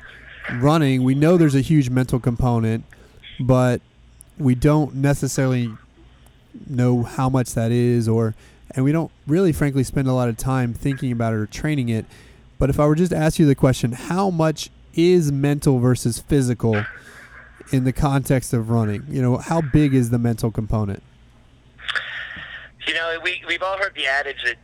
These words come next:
Speaker 2: racing is ninety percent mental and ten percent physical. Um,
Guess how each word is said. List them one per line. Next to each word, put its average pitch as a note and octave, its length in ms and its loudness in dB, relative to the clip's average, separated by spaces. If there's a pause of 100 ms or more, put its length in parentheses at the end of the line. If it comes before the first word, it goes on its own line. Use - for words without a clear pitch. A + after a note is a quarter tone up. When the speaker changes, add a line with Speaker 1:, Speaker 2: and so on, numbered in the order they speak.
(200)
Speaker 2:
racing B2+ 480 -6
is A2+ 120 -4
ninety A2+ 240 -6
percent A2 340 -8
mental G2+ 360 -6 (180)
and A#2 100 -12
ten A2+ 160 -6
percent - 360 -8
physical. F#2+ 440 -8 (400)
Um, G#2 340 -6